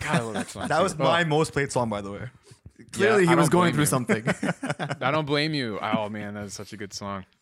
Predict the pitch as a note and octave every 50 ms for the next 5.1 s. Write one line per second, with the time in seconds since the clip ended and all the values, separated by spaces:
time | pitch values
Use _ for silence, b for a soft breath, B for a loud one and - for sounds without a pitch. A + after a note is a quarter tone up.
0 | _ _ - A2+ A2+ A2 G2 F#2 F2+ G2+ A2 G#2+ - - F#2 F#2 F#2 - F2+ E2+
1 | E2+ b b b b b b b b b b - A#2+ B2 A2 G#2+ G2+ G2+ G2 G2
2 | F#2+ - _ _ _ _ _ - - - _ _ _ _ _ _ _ _ _ _
3 | _ _ _ C3 C3+ D3+ D#3+ D#3 C#3+ - D3+ C#3 C3 C3 B2 - B2 A2+ - -
4 | A#2 G2+ F#2 F2 - - A2+ A2 A2 A2 G#2+ G#2+ G#2+ G#2+ G#2+ G#2+ G#2+ G#2 G#2+ G#2+
5 | G#2+ G#2+